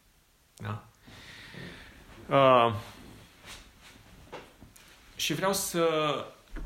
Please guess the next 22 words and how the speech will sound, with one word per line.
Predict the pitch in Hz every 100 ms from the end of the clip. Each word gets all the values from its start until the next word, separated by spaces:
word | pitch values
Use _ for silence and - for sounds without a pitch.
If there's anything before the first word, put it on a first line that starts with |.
| - - - - -
tragem | 185 208 175 165
o | 160 156 151 -
învățătură, | - 151 143 143 143 139 123 110 107
o | 127 123
aplicație | 123 123 123 113 107 104
de | 104
aici, | 104
pentru | - 127 123 135
că | 135 139
e | 135 135 117 - - -
al | 123
treilea | 110 202 226 151
episod | 120 110 117 107 185 185
în | 139 113
care | 156 160 139 139
unii | 175 156 113
oameni | 110 104 107 156
încearcă | 147 110 170 -
să | -
ajungă | 123 127 135 107
la | 101
Iisus, | 92 98 - 104 107 123 -